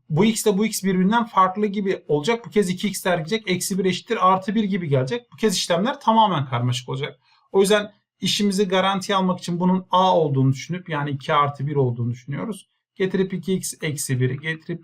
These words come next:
iki artı bir eşitliyoruz. X'i bulmak için ben bunu diğer tarafa attım. İki x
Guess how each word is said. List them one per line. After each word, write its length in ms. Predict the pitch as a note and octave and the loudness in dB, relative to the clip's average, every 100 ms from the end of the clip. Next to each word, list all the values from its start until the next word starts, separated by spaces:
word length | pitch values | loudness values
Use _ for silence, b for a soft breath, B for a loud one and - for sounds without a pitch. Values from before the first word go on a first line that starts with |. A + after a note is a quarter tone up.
| - | -10
iki 280 | C#3+ - E3+ | -8 -2 0
artı 380 | C3+ A#2+ C3 B2+ | 0 0 -4 -2
bir 80 | |
eşitliyoruz. 640 | B2 - - B2+ F2+ - - _ _ _ _ _ _ _ _ - | -2 -4 -6 -6 -6 -10 -16 _ _ _ _ _ _ _ _ -6
X'i 300 | E3+ - F#3 | -4 -2 0
bulmak 260 | F#3 F3+ | 2 0
için 220 | - F3 | -2 -2
ben 200 | E3+ E3+ | 0 0
bunu 180 | E3+ D#3 | 0 -2
diğer 240 | D#3+ D#3 - | -2 -2 0
tarafa 320 | D#3+ - B2+ | 0 2 -2
attım. 280 | A#2+ - F3 | -2 -8 -8
İki 260 | - - | -2 -2
x 240 | D#3+ - | -2 -6